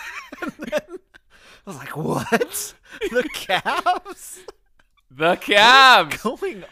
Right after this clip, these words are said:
Speaker 1: on?
Speaker 2: Tell me if this is more surprising, the Cavs being third and one and a half games out of the East, or that Wiggins is an N B A All-Star starter for the West.
Speaker 1: Guys, what the,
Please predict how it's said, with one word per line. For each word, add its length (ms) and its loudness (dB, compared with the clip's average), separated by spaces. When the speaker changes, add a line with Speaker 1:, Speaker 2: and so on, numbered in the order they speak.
Speaker 1:
on? 720 -8
Speaker 2:
Tell 220 6
me 160 2
if 100 0
this 180 -2
is 160 -6
more 140 4
surprising, 840 0
the 120 -4
Cavs 420 -2
being 280 -12
third 520 -2
and 200 -4
one 180 -2
and 80 -10
a 40 -2
half 120 -4
games 180 -6
out 120 0
of 40 -10
the 80 -4
East, 140 -12
or 480 6
that 260 2
Wiggins 760 0
is 280 0
an 180 4
N 280 4
B 200 4
A 200 6
All-Star 680 6
starter 640 8
for 160 -2
the 120 2
West. 640 4
Speaker 1:
Guys, 320 -16
what 280 -20
the, 200 -16